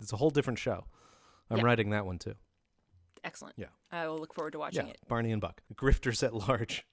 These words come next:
Speaker 2: <laughs>
Speaker 1: Construction grifting. But yeah, I mean, he runs back out to the work site and exci-, excitedly wants to show his dad.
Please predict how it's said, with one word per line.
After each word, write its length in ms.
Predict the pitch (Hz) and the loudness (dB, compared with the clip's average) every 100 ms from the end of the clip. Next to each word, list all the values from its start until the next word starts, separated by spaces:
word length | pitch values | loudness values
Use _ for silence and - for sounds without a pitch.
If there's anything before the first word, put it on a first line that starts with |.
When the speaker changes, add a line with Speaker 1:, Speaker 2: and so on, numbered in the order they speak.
| - - | -8 -4
Speaker 2:
<laughs> 440 | 269 - - - | -2 -4 -8 -10
Speaker 1:
Construction 580 | 135 - 175 - 151 127 | -8 0 2 2 0 0
grifting. 440 | 127 127 113 98 - - | 0 0 -2 -4 -8 -10
But 160 | 151 165 | -6 0
yeah, 160 | 196 196 | 2 2
I 80 | 110 | 2
mean, 120 | 131 | 2
he 100 | 170 | 4
runs 280 | 165 170 131 | 6 4 4
back 320 | 127 135 - | 4 4 6
out 180 | 156 160 | 2 2
to 60 | 131 | -2
the 80 | |
work 220 | 113 170 - | 0 -2 0
site 280 | 113 101 107 | 0 0 -2
and 120 | 104 | -6
exci-, 380 | - 135 131 - | -2 2 2 0
excitedly 580 | 123 - 156 170 107 107 | -6 -2 -2 0 -2 -2
wants 260 | 110 107 | -2 -2
to 80 | - | -6
show 200 | - 117 | -2 0
his 140 | 101 92 | 0 2
dad. 340 | 139 101 | 2 0